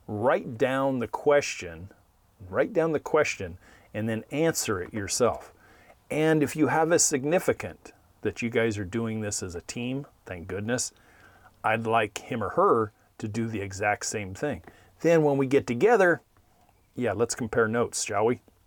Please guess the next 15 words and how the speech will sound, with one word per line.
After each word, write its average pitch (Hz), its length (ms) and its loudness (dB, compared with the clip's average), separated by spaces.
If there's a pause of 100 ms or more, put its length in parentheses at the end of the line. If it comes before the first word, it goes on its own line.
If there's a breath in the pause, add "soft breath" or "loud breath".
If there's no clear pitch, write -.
(200)
All 107 80 0
right, 120 280 2
here's 220 380 4
what 139 220 4
I 120 140 2
would 117 200 2
like 123 460 0
you 160 280 -2
to 123 240 -4 (100)
ask 127 420 0
yourself 95 640 -6 (420 soft breath)
before 143 640 4
you 107 240 -4 (300)
ever 117 640 0 (180)
consider 107 760 -2